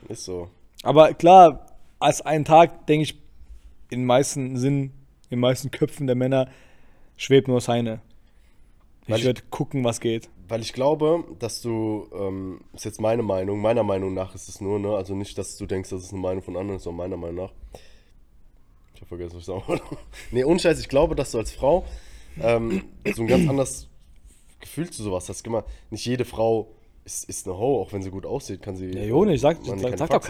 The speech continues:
Speaker 2: keiner.
Speaker 1: weißt du? Genau, und ich denk, dass, dass, dass man halt quasi als Frau so ein ganz anderes Em-, äh, Empfinden hat in der Hinsicht, ne, weißt du? Deswegen, jo, geile Frage, geile Antwort. Ich würd sagen,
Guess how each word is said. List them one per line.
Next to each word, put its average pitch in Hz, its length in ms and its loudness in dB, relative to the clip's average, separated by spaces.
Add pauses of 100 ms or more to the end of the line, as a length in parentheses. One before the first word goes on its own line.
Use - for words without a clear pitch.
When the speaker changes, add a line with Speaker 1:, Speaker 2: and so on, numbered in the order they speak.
(120)
Speaker 2:
keiner. 117 120 0
Speaker 1:
weißt 156 120 0
du? - 40 -12 (460)
Genau, 101 280 0 (200)
und 98 300 -6 (580)
ich - 160 -12
denk, 120 200 -4
dass, - 260 -4
dass, - 520 -10
dass - 200 -16
man 92 260 -8
halt 95 200 -8
quasi 95 340 -6
als 90 160 -12
Frau 101 240 -6
so 98 100 -6
ein 95 80 -6
ganz 92 160 -6
anderes 92 240 -8
Em-, 87 160 -12
äh, 87 180 -10
Empfinden 104 440 -10
hat 92 160 -8
in 87 100 -10
der 87 100 -8
Hinsicht, 87 300 -12
ne, 90 60 -10 (240)
weißt 110 140 -10
du? - 20 -20 (540)
Deswegen, 90 460 -8
jo, 98 220 -4 (220)
geile 92 200 -6
Frage, 104 440 -4 (160)
geile 92 220 -4
Antwort. 113 340 -4 (240)
Ich - 100 -20
würd 107 120 -6
sagen, 117 340 2